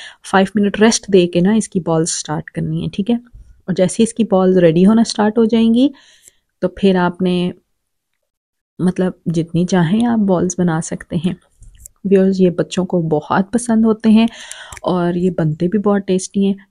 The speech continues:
थोड़ा सा टाइम टेकिंग होता है लेकिन इतने कोई ख़ास इंग्रेडिएंट्स नहीं यूज़ होते,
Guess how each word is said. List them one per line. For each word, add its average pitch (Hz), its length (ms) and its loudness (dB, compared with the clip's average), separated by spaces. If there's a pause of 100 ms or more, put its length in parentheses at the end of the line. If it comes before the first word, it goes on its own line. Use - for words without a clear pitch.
(120)
थोड़ा 185 160 0
सा 254 160 -4
टाइम 214 260 2
टेकिंग 208 320 0
होता 196 220 -2
है 214 60 0
लेकिन 202 320 0
इतने 196 220 -6
कोई 202 160 -6
ख़ास 185 360 -4
इंग्रेडिएंट्स 214 580 2
नहीं 208 180 4
यूज़ 202 240 4
होते, 208 240 0